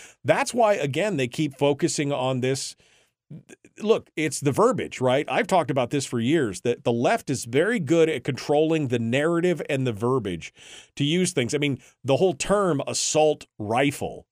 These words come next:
well, it, what is it? Nobody can really define what it is. I mean, that, they, they, there's no true definition.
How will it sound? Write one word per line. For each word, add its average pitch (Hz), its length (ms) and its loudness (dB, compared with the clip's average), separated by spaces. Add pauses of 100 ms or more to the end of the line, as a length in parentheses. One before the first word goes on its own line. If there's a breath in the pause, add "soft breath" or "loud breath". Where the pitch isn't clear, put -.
(260)
well, 127 160 -2
it, 139 120 -4
what 151 260 -2
is 180 200 0
it? 92 140 -4
Nobody 185 320 2
can 123 220 0
really 120 260 0
define 110 600 -4
what 90 160 -6
it 78 100 -10
is. 80 340 -12 (460 soft breath)
I 117 80 -2
mean, 135 200 2
that, 139 180 0
they, 135 160 0
they, 135 260 -6
there's 135 460 -4
no 190 260 4
true 160 560 0
definition. 135 580 -2